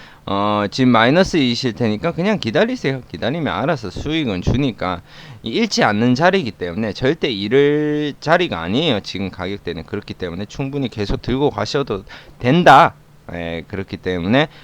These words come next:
지금 이 영상을 보시고 네오를 안 사신 분들은 지금 사셔도 정말 저점 매수라고 생각돼요. 하지만 일 차 매수 하신 분들은 이 차 매수 절대로 하면 안 됩니다. 그냥 가만히 놔두고 계세요. 아시겠죠? 오만 원 위에 사신 분들도 그냥 가만히 놔두세요.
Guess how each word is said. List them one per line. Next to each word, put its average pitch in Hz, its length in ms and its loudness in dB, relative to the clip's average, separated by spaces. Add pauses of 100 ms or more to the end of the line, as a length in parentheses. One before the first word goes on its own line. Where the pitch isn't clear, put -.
(280)
지금 220 540 4
이 185 200 2
영상을 151 440 4
보시고 113 680 -2
네오를 113 420 -2
안 82 240 -4
사신 190 360 -4
분들은 220 400 -2
지금 135 260 0
사셔도 202 480 -4
정말 123 320 -2
저점 185 400 -4
매수라고 95 460 -2
생각돼요. 110 520 -4
하지만 143 320 -6
일 170 160 -8
차 226 200 -4
매수 113 260 -2
하신 160 320 -2
분들은 113 460 2 (380)
이 208 180 2
차 247 180 8
매수 208 300 6
절대로 233 520 6
하면 180 280 6
안 87 100 0
됩니다. 98 400 -2
그냥 165 320 0
가만히 117 560 0
놔두고 110 460 -2
계세요. 110 560 -4 (100)
아시겠죠? 104 540 -4 (260)
오만 208 380 10
원 143 120 8
위에 202 220 4
사신 196 360 4
분들도 110 320 0
그냥 269 420 -2
가만히 226 480 0
놔두세요. 107 580 -2